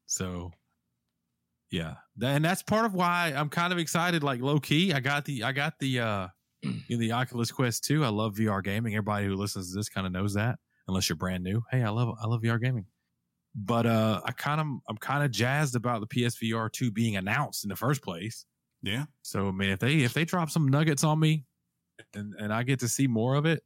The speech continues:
Speaker 1: and I, I get to start being excited about it.
Speaker 3: Uncharted
Speaker 1: Hey.
Speaker 3: in V R.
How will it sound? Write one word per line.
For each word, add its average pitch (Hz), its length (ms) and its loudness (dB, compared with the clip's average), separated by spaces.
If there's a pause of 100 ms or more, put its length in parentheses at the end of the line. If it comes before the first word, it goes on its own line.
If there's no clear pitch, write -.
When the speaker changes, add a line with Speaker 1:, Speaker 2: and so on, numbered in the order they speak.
(160)
Speaker 1:
and 95 160 0
I, 95 280 0
I 98 60 -6
get 95 100 -4
to 101 60 -4
start 101 200 -6
being 110 140 -2
excited 104 360 -2
about 135 260 0
it. 135 120 -6 (540)
Speaker 3:
Uncharted 107 580 0
Speaker 1:
Hey. 160 260 2
Speaker 3:
in 101 240 -2
V 104 240 -4
R. - 260 -8